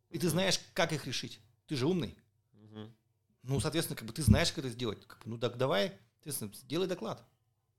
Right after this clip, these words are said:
Speaker 1: Напиши аналитическую записку, там, руководству, там, директору предприятия, скажи,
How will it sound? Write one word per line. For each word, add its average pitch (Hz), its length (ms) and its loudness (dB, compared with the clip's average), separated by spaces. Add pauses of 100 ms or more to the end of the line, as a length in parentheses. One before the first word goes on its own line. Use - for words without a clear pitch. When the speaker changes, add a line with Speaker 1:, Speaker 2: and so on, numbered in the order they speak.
(260)
Speaker 1:
Напиши 135 360 -2
аналитическую 170 420 0
записку, 131 300 -8
там, 110 160 -10
руководству, 131 640 0
там, - 100 -18
директору 147 340 -2
предприятия, - 480 -10
скажи, 107 240 -10